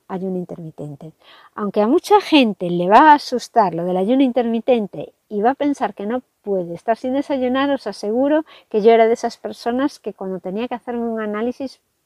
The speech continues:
parecía que me iba a desmayar porque no podía comer a la hora del desayuno. Y sin embargo ahora lo llevo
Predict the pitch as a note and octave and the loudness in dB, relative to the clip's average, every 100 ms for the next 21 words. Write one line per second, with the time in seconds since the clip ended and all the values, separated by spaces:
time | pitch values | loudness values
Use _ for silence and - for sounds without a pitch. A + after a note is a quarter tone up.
0 | _ - G3 G3 A3+ A#3 A#3+ A#3 A#3 A3+ | _ -8 -4 -4 -4 -2 -2 0 2 2
1 | A3+ A3 G#3+ A3 - A3+ A3 G#3+ G3+ F#3 | 0 -6 -4 -2 -4 -8 -10 -10 -10 -8
2 | F#3+ F#3+ F#3+ F#3+ G#3 G3+ G#3 A3+ G3+ F3 | -8 -8 -8 -6 -4 -4 -2 -2 -4 -8
3 | E3+ C#3+ G3 G#3+ E3+ - - - - C#4 | -14 -10 -8 -6 -8 -16 -20 -10 -6 -2
4 | D4 D4+ D4 C#4+ C#4+ C#4+ C#4 - G#3+ A3 | 0 2 2 2 2 2 0 -4 -6 2
5 | B3+ C4+ D4 | 4 4 0